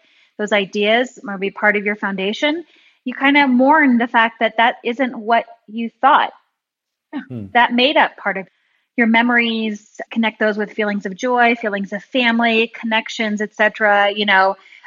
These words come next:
Speaker 1: and then they're not exactly what you thought. And it can be sad to be like, "Oh shit, that's, uh, that totally changes my view of
Speaker 3: Yes.
Speaker 1: things now."
Speaker 2: Yeah. Yeah.
Speaker 3: Well, especially when it
Speaker 1: Hmm.
Speaker 3: comes to the people around you,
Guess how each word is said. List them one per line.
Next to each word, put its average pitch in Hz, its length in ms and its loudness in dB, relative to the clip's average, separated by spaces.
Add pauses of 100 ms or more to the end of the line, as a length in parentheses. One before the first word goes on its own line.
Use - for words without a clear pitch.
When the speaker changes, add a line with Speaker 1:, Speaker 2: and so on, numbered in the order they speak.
(120)
Speaker 1:
and 226 120 -2
then 247 300 -4
they're 233 120 2
not 247 180 2
exactly 247 380 0
what 240 140 -2
you 233 100 -6
thought. 269 300 0
And - 80 -10
it 190 100 -12
can 220 120 -8
be 208 120 -6
sad 208 480 0
to 196 80 -12
be 196 100 -4
like, 180 320 -4 (260)
"Oh 285 220 -12
shit, - 460 -10
that's, - 320 -12 (100)
uh, - 80 -10 (200)
that 262 260 -8
totally 285 280 -6
changes 262 400 -4
my 240 140 -2
view 247 400 -4
of 160 240 -6 (560)
Speaker 3:
Yes. 101 220 -10
Speaker 1:
things 175 340 -10
now." 170 400 -4 (320)
Speaker 2:
Yeah. 302 100 -12 (1300)
Yeah. 269 120 -12 (440)
Speaker 3:
Well, - 60 0
especially 240 340 -6
when 170 120 -2
it 135 40 -4
Speaker 1:
Hmm. 123 80 -4
Speaker 3:
comes 139 220 -4
to 143 80 -2
the 117 60 -6
people 127 360 -2
around 113 440 -6
you, 87 240 -16